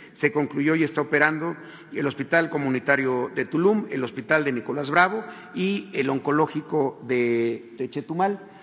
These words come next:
este, que no, eh, no aparece aquí en la lámina, pero también está ya en, en operación con su acelerador, eh, lineal en Chetumal. Y se están construyendo dos hospitales en Quintana Roo para la atención de personas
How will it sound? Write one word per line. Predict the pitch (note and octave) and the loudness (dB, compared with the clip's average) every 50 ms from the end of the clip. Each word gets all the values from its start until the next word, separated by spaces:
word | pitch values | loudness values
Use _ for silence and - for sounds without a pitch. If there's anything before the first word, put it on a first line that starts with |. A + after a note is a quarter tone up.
| - - - | -20 -20 -14
este, | - A2 C3 A#2+ A2 - - B2+ A2 - | -8 -6 -4 -4 -6 -6 -10 -12 -8 -6
que | - C3 | -4 -2
no, | C3 C3+ C#3 C#3 C#3 C3 C3+ C3+ | 0 0 0 0 -2 -2 -6 -8
eh, | - A#2 A2+ - - | -8 -8 -8 -8 -6
no | C3 C3 | -6 -6
aparece | C3+ - D3 C3 A#2+ - - | -4 -4 -4 -6 -6 -8 -10
aquí | - - | -8 -6
en | C3+ C3 | -4 -4
la | C3 C3+ | -2 -2
lámina, | D#3+ F3 F3 F#3 E3+ D3+ - | -2 -2 0 -2 -4 -4 -4
pero | - - A#2 A#2 A2+ - | -6 -6 -6 -8 -8 -8
también | - A#2 B2 B2 C3 C3+ C3 C3+ B2+ - - - - - - | -6 -4 -2 0 0 0 0 0 -4 -8 -16 -20 -20 -18 -14
está | - A2 - - C#3+ | -12 -6 0 0 2
ya | B2+ B2+ C3+ C3 C3 C3 | 4 4 4 4 4 4
en, | C3 B2 A#2+ A#2 A#2 A2+ - | 2 0 0 -2 -4 -4 -6
en | - B2+ B2 | -4 -4 -2
operación | A#2 - B2+ B2 C3 A#2 - - D#3 E3 E3 F3 - - - - - - - - | -2 0 0 0 0 0 0 0 0 0 0 -2 -4 -10 -16 -18 -20 -20 -8 -4
con | D3+ C#3+ D3 D#3 E3 - | 0 0 0 0 -2 -4
su | - - - C#3+ C#3 C3+ C3+ C3+ - | -6 -6 -6 -4 -4 -4 -4 -4 -4
acelerador, | B2 A2+ - - A#2+ A#2+ A#2+ A#2 A#2+ A#2+ B2+ B2+ B2+ B2+ B2+ - - | -4 -4 -4 -4 -4 -2 -2 0 0 0 0 0 0 0 -2 -6 -8
eh, | A#2 A2+ A2+ G#2+ G#2+ G#2+ G#2 - | -6 -4 -4 -4 -4 -4 -6 -6
lineal | A#2 A#2+ A#2 B2 A#2+ A#2 A2+ A2 | -4 -2 -2 0 0 -2 -2 -4
en | A2+ A#2 A2 | -4 -6 -8
Chetumal. | - - G2+ - A2 F#2 F2 F#2+ - - - | -10 -10 -10 -10 -10 -10 -10 -12 -14 -8 -4
Y | - | -2
se | E3+ - F3+ | 0 2 2
están | E3 - F#3+ G3+ | 2 4 2 2
construyendo | F#3 G#3+ F#3+ - F#3+ F#3 F#3 F3+ F3 F#3 E3 | 2 0 -2 0 2 2 4 4 2 0 0
dos | D#3 C3+ B2 | 0 -2 -4
hospitales | C#3 C3 - D#3 C3 - C3+ C#3 C3 C3 | -6 -6 -8 -6 -4 -4 -4 -4 -4 -6
en | C#3+ | -8
Quintana | C3+ - D3 C3+ D3+ D3 D3 C#3+ | -8 -6 -6 -4 -2 0 0 2
Roo | C#3 D3 D3 D3 | 2 0 -2 -2
para | - D#3 C#3 | -2 -2 -2
la | B2+ B2+ | -2 -4
atención | A#2+ - - - A#2 C#3 C#3 | -8 -10 -10 -8 -6 -4 -4
de | C#3 | -4
personas | - - C3+ A#2 - C3 C3 C3 C3+ C3 - - | -4 -4 -6 -4 -4 -4 -4 -4 -4 -6 -8 -12